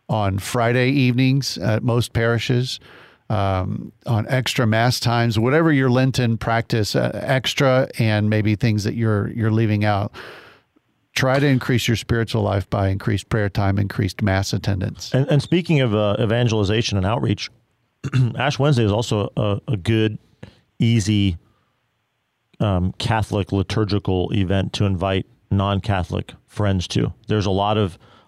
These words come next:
Speaker 2: a lot of buzz in the, in the culture over the last several years ab-, about Lent. There's a lot of interest by various,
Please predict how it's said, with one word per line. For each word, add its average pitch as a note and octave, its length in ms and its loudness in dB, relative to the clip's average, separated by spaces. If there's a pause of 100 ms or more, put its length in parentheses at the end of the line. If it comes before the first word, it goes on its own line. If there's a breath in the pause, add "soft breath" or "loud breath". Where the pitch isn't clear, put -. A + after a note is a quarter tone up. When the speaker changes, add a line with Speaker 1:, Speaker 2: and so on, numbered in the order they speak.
Speaker 2:
a A2 40 0
lot A#2+ 120 0
of F2 240 -4
buzz G#2+ 360 0
in G#2 160 2
the, G2 260 2
in G2 200 0
the F2+ 100 -2
culture C3 540 0
over B2+ 160 0
the B2 80 2
last B2 460 0
several A#2+ 440 0
years A#2 420 2
ab-, F2+ 220 -2
about G2 500 -2
Lent. G#2+ 340 0
There's F#2 140 0
a F2+ 60 0
lot G2 200 0
of G2 120 -2
interest G#2 600 -2
by F#2 380 0 (720 loud breath)
various, G2+ 520 0